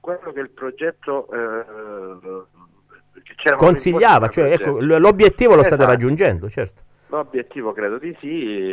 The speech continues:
Speaker 1: abbiamo fatto bene in casa, benissimo credo in
Speaker 2: Sì,
Speaker 1: casa.
Speaker 2: otto vittorie e
Speaker 1: Vabbè,
Speaker 2: tre
Speaker 1: adesso
Speaker 2: pareggi, l'unica sconfitta col
Speaker 1: fuori casa
Speaker 2: Corigliano.
Speaker 1: abbiamo sofferto, eh, vabbè,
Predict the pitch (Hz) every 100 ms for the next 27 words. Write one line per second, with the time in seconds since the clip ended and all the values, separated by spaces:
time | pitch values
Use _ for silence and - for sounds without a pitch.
0 | 92 92 113 110 95 - - 98 - 113
1 | 104 101 - 107 101 92 - 98 104 101
2 | - 87 90 92 90 92 - - 92 -
3 | 151 185 - 175 170 - 220 190 - 147
4 | - 160 220 190 147 180 185 165 - 170
5 | 165 214 165 135 131 117 139 117 127 85
6 | - 123 123 - 120 - _ 123 104 87
7 | - -